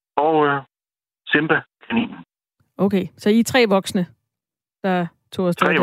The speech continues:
Speaker 1: voksne, ja.
Speaker 2: Ja. Øh,
Speaker 1: Ja.
Speaker 2: du har simpelthen et sommerhus med et overvågningskamera, hvor du kan se en flybase fra.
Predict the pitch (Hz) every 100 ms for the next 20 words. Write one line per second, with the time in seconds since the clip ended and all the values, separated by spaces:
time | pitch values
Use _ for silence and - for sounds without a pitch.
0 | 95 - - - - - 170 165 _ _
1 | - - - - - 196 180 175 - _
2 | _ _ _ _ - 220 247 254 269 254
3 | 233 240 220 254 240 214 - 226 220 208
4 | 233 233 202 190 - 208 190 175 175 -
5 | _ _ _ _ 208 208 196 208 240 220
6 | 190 226 208 175 180 190 180 _ _ _
7 | _ _ _ _ _ _ _ _ _ _
8 | _ _ - 214 196